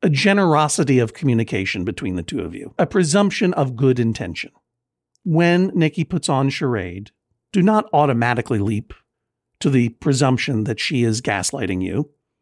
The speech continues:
She is purposefully annoying you. She claims that's not true. Even though I suspect it, I believe her if she says that it's not true. Presume good intention. Say, "I would like to watch this with you. Can you wait until later?" I will never, ever,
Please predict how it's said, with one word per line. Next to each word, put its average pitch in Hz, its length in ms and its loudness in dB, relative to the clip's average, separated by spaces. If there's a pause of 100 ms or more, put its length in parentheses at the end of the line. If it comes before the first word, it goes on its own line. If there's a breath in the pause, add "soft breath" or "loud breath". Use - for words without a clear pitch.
(560)
She - 140 -4
is 123 120 0
purposefully 147 720 -4
annoying 110 460 -4
you. 104 240 -8 (480)
She - 260 0
claims 226 460 4
that's 175 240 0
not 180 220 0
true. - 420 -2 (120)
Even 202 200 0
though 240 100 4
I 220 120 4
suspect 233 440 -2
it, 147 200 -2 (300 soft breath)
I 165 100 2
believe 151 420 2
her 98 180 -8
if 85 80 -12
she - 120 -8
says 110 280 -6
that 101 140 -8
it's 107 140 -14
not 90 200 -12
true. - 180 -18 (760)
Presume 190 520 4
good 170 180 2
intention. 131 600 -4 (460)
Say, - 380 0
"I 233 120 2
would 330 100 0
like 320 140 0
to 294 60 0
watch 269 240 0
this 262 140 -4
with - 140 -4
you. 127 80 -2
Can 160 160 -2
you 165 80 2
wait 160 240 -2
until 143 260 -2
later?" 113 360 -6 (540)
I - 80 0
will 147 100 4
never, 170 380 4
ever, 143 320 4